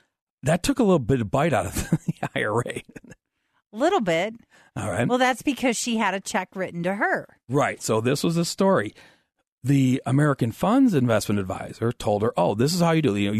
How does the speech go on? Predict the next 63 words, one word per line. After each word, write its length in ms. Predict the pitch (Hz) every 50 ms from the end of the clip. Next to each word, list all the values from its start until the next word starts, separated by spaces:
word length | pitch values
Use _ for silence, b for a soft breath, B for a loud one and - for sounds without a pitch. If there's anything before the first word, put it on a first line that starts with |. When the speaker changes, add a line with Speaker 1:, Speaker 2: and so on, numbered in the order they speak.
| 139 175 196
Speaker 1:
you 40 | 202
don't 220 | 143 156 180 233
worry. 200 | 202 120 139 139 B B B B
Just 240 | B 147 160 - -
have 400 | - 175 180 185 185 185 196 - _ _ -
Smith 360 | - - - 117 123 160 - -
Barney 260 | 135 113 113 120 131
write 220 | 113 101 107 110 113
a 60 | 131
check 300 | - - 127 117 - -
to 80 | - 131
you 260 | 135 127 117 - - _
for 120 | - -
the 100 | 101 98
total 240 | 92 104 101 104 107
balance." 480 | 110 113 104 92 76 - - - - _ _ _ _ _ _ _ _ _ _ _ _ _ -
And 160 | 117 117 123
then 180 | 127 127 123
when 140 | 120 120 113
you 100 | 107 104
get 240 | 95 104 117 127 -
the 80 | - 226
check, 500 | - - - 147 120 127 147 _ - - _ _ _ _ _ _ _ _ -
you 80 | 127
know, 140 | 120 107 104
deposit 500 | 98 92 95 101 - - 113 127 135 147
in 20 | 175
your 40 | 185
account, 320 | - - 139 117 120 131 120
and 80 | 110
then 160 | 113 113 110
you 200 | 113 117 123 113 - - -
write 200 | 139 117 117 117
a 40 | 113
check 320 | - - 120 110 - -
to 100 | - -
me, 460 | 107 113 165 233 247 147 117 120 143 - B B B -
and 180 | 117 110 110
I, 180 | 113 113 107 107
I'll 220 | - 107 110 110
get 200 | 98 117 107 -
the 60 | 113
American 360 | 101 101 101 92 - - 101 95
funds 320 | - 110 95 90 90 90
going. 220 | - 90 - - - B B B
And 140 | B 123 127
it'll 200 | 139 147 160 165
be 220 | 127 107 147 185 226
a 60 | 226
beneficiary 600 | - 214 220 226 - - 233 208 - 220 208 196
I 160 | 196 196 196
R 140 | 190 196 233
A. 220 | 226 - 101 104 b b b b b
We're 100 | - 110
not, 240 | 110 113 117 - -
you 180 | - 107 - 113
know, 80 | 104
he 120 | 104 120 104
didn't 240 | 95 127 170 202 -
set 120 | 240 208 185
Speaker 2:
Right. 80 | 180 185
Speaker 1:
it 80 | 180 190
up 320 | 202 156 110 - _ -